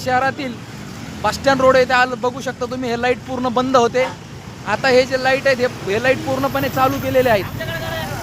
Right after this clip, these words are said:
हे लाईट बंद असल्यामुळे आपण याचा व्हिडिओ हा बनवला होता आणि त्या व्हिडिओची दखल घेत ही लाईट सुरू करण्यात, बघू शकता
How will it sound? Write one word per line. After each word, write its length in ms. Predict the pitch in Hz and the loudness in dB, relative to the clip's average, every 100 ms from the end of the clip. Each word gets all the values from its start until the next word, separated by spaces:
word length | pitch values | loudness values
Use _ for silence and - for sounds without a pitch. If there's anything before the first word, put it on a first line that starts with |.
| - - - - - - - - - - - - - | -8 -8 -8 -8 -8 -6 -6 -6 -6 -6 -6 -4 2
हे 160 | 220 254 | 4 6
लाईट 280 | 247 277 269 | 4 2 0
बंद 280 | 262 269 277 | 0 2 4
असल्यामुळे 600 | 254 254 285 294 285 233 - - - - - - | 4 2 0 2 0 -2 -6 -16 -16 -16 -14 -8
आपण 360 | 185 220 277 277 | 0 0 2 0
याचा 460 | 262 254 277 277 277 - | 0 2 6 6 4 -2
व्हिडिओ 440 | 139 190 262 277 220 - - - - - - - | -4 0 4 4 2 -4 -16 -18 -18 -18 -16 -2
हा 140 | 185 240 | 2 2
बनवला 400 | 214 262 285 277 | 2 2 2 4
होता 320 | 233 269 294 - - - - - | 4 4 2 -2 -14 -14 -14 -8
आणि 140 | 185 220 | -4 -2
त्या 160 | 277 285 | 4 4
व्हिडिओची 380 | 214 226 254 269 | 4 0 0 0
दखल 340 | 262 233 285 | -2 2 2
घेत 200 | 233 262 247 - - | 4 2 0 -10 -6
ही 140 | 208 | -2
लाईट 160 | 247 269 | 0 0
सुरू 240 | - 262 | -4 -6
करण्यात, 300 | 240 233 220 | 0 0 0
बघू 220 | 208 254 | -2 -2
शकता 320 | 269 254 269 | -2 -2 0